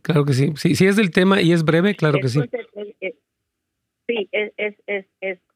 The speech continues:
Speaker 2: sobre el tema, hermano. Es que se está diciendo que hay secuelas cuando u-, uno recibe, eh,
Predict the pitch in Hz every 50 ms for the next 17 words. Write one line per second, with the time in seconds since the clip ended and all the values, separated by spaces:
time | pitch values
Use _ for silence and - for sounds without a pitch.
0 | _ - 202 175 175 180 170 - - 185 175 165 160 160 156 156 156 151 147 151
1 | _ _ _ _ _ - - 180 175 _ - 214 208 202 202 190 170 160 - -
2 | - - 190 175 165 - - 175 165 180 180 - 196 185 185 170 175 170 - -
3 | 170 165 165 - - - 226 202 - - 202 196 185 170 170 160 170 165 _ _
4 | _ _ _ _ - 170 165 170 165 160 156 160 160 147 - - _ _ - 143
5 | 160 151 156 - - - 175 175 180 180 180 170 143 147 156 _ - 175 170 160
6 | - - - 165 156 139 127 -